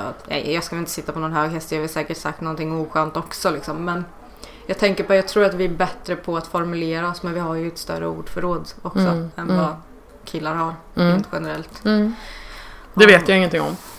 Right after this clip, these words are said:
Speaker 1: Vet du inte,
Speaker 2: Jag
Speaker 1: det
Speaker 2: tar
Speaker 1: är,
Speaker 2: dig på orden.
Speaker 1: det är, det är faktiskt, eh, alltså, man har gjort väldigt mycket undersökningar på det här, eh, alltså, alltid.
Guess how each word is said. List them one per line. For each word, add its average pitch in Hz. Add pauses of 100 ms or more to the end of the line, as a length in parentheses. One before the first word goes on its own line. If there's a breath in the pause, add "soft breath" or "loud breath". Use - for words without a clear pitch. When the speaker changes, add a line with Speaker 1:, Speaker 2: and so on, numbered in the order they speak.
(100)
Speaker 1:
Vet 262
du 403
inte, 330
Speaker 2:
Jag 208
Speaker 1:
det 233
Speaker 2:
tar 175
Speaker 1:
är, -
Speaker 2:
dig 190
på -
orden. 156
Speaker 1:
det 240
är, 294
det 220
är 330
faktiskt, -
eh, 175 (320)
alltså, 185
man 175
har 180
gjort 190
väldigt 170
mycket 165
undersökningar 165 (120)
på 165
det 160
här, 156
eh, 151 (180)
alltså, 156 (180)
alltid. -